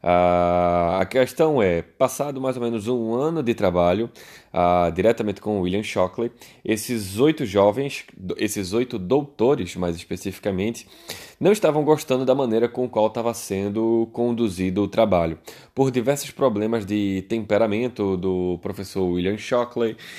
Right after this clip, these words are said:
e por diversas questões relacionadas à capacidade dele de gerir um time,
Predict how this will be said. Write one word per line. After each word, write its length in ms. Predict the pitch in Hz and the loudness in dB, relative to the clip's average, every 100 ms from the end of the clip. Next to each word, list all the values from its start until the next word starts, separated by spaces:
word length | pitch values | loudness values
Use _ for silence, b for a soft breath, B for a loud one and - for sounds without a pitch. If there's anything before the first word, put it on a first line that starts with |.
| B | B
e 140 | - 127 | 0 0
por 560 | 127 120 123 131 127 | 2 4 6 6 4
diversas 480 | 123 120 123 139 143 | 2 2 2 0 -4
questões 460 | - 135 - 104 95 | -4 -4 -2 -2 0
relacionadas 840 | 101 101 98 104 92 92 92 90 | 0 0 -2 -4 0 0 0 0
à 240 | 92 87 | 2 0
capacidade 680 | 90 - - 110 - 110 131 | -2 -2 0 0 2 2 2
dele 300 | 117 95 90 | 2 2 0
de 140 | 90 101 | -2 -2
gerir 400 | 95 107 110 123 | 0 2 2 -2
um 140 | - 123 | -6 -6
time, 580 | - - 127 131 160 | -6 -4 -2 -2 -6